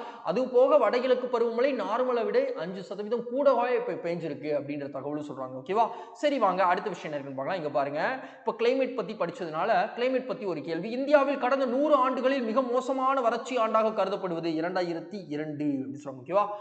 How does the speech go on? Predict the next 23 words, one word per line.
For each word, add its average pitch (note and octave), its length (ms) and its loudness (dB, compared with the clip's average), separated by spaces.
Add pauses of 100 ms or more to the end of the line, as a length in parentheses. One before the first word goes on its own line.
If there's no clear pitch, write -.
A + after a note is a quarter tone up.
(200)
சரி, D4+ 220 -2
வாங்க G#3+ 240 4
அடுத்த G3 240 2
விஷயம் D#3+ 260 -8
என்ன C#3 80 -10
இருக்குன்னு C#3 60 -10
பார்க்கலாம். C#3+ 240 -2
அடுத்த F#3 180 -2
விஷயம் F3 240 -6
நாம D#3+ 80 -4
என்ன D#3+ 80 -6
பார்க்க D3+ 220 -6
போறோம் D3 180 -4
அப்படின்னா, G#3+ 260 4 (500)
டி D#4 100 0
என் D#4+ 220 0
பி C#4 80 -2
எஸ் B3 80 -2
சி C4 80 -4
ப்ரீவியஸ் B3 440 -4
இயர் F3 100 -6
கொஸ்டின்ல D#3+ 280 -6
தான். F#3+ 400 -2